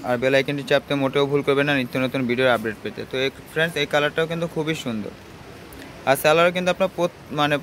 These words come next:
প্রত্যেকটা সালোয়ারে কিন্তু আপনার সাদার মধ্যে থাকবে, শুধু আপনার পায়ের কাজের যে, আহ,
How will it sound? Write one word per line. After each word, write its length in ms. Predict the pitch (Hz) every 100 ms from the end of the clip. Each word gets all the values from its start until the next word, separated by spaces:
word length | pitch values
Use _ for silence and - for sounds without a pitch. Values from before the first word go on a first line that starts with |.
| -
প্রত্যেকটা 500 | 156 - 175 170 180
সালোয়ারে 380 | 170 160 170 170
কিন্তু 160 | 165
আপনার 180 | 160 175
সাদার 340 | - 147 151
মধ্যে 280 | 156 151 151
থাকবে, 320 | 151 139 156
শুধু 260 | 185 175 151
আপনার 220 | 143 156 147 - - - - - -
পায়ের 260 | - 151 180 -
কাজের 340 | 160 165 185 180
যে, 100 | 190 185
আহ, 480 | 165 143 135 135